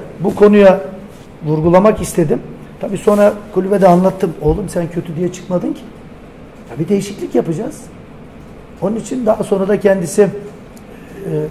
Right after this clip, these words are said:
söylediklerimi anlayınca daha mutlu oldu. Dolayısıyla iyi bir maç çıkardığımızı düşünüyorum. Buradan Antalyaspor'a, Bülent Hoca'ya başarılar. Çünkü haftaya, hafta içerisinde bir kupa,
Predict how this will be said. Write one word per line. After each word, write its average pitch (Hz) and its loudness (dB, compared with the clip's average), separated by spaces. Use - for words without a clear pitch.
söylediklerimi 180 2
anlayınca 202 2
daha 196 8
mutlu 175 0
oldu. 147 0
Dolayısıyla 208 6
iyi 240 4
bir 240 4
maç 226 6
çıkardığımızı 202 4
düşünüyorum. 170 0
Buradan 180 4
Antalyaspor'a, 170 2
Bülent 175 2
Hoca'ya 160 -2
başarılar. 170 2
Çünkü 180 -2
haftaya, 180 4
hafta - 0
içerisinde 175 0
bir 185 -4
kupa, 233 0